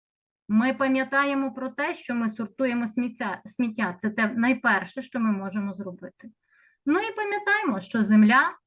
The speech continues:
спільний дім усіх живих організмів. Ну і закінчивши даний проект, ми мусимо ще раз обговорити кошторис, тому що нам потрібно висадити дерева, нам потрібно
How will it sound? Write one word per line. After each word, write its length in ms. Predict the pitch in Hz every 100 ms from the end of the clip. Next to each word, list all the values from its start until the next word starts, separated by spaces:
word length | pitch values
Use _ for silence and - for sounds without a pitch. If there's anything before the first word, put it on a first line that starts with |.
| _ _
спільний 560 | - 277 359 370 349
дім 300 | 262 285 285 269
усіх 380 | 180 - 254
живих 420 | 262 190 180 190 202
організмів. 680 | 202 196 185 160 - - _ _ _ _ _ _ _ _ _ -
Ну 100 | 302
і 80 | 285
закінчивши 600 | 311 302 233 240 - 220
даний 340 | 220 220 220
проект, 440 | 220 269 392 453
ми 140 | 247 254
мусимо 420 | 302 330 294 254
ще 240 | 220 262
раз 200 | 269 262
обговорити 560 | 233 190 220 214 214 214
кошторис, 540 | 220 262 - 214 - -
тому 180 | - 202
що 160 | 208 220
нам 200 | 214 208
потрібно 420 | 202 190 196 190
висадити 520 | 196 190 180 - -
дерева, 500 | 196 214 262 359 349 370 _ _ - _
нам 280 | 214 233 240
потрібно 720 | 214 190 208 175 185 180 -